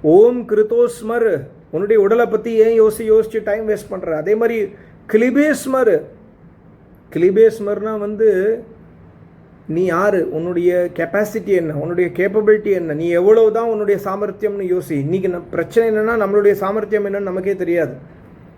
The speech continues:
நம்மளுடைய சாமர்த்தியம், ஜீவாத்மாவுடைய சாமர்த்தியம் என்ன? மோட்சம் அடையக்கூடியது அது. மோட்சம் அடையறதுக்கான சாமர்த்தியம் ஜீவாத்மாக்கு இருக்கு. அதுவும் எந்த ஜீவாத்மா மனுஷ உடல்ல வந்துருத்தோ,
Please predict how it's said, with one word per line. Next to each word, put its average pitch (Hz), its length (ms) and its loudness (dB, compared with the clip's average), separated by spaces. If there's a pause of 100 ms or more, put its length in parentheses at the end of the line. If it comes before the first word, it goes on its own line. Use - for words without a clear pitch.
(360)
நம்மளுடைய 233 380 4
சாமர்த்தியம், 220 760 -2
ஜீவாத்மாவுடைய 208 800 -2
சாமர்த்தியம் 208 560 -2
என்ன? 208 260 -4
மோட்சம் 190 460 -4
அடையக்கூடியது 214 1000 0
அது. 139 260 -2 (100)
மோட்சம் 196 520 -4
அடையறதுக்கான 190 760 -2
சாமர்த்தியம் 185 600 -4
ஜீவாத்மாக்கு 185 580 -2
இருக்கு. 170 480 -2 (280)
அதுவும் 190 280 2
எந்த 214 260 4
ஜீவாத்மா 220 500 0
மனுஷ 202 400 -4
உடல்ல 202 340 0
வந்துருத்தோ, 190 760 2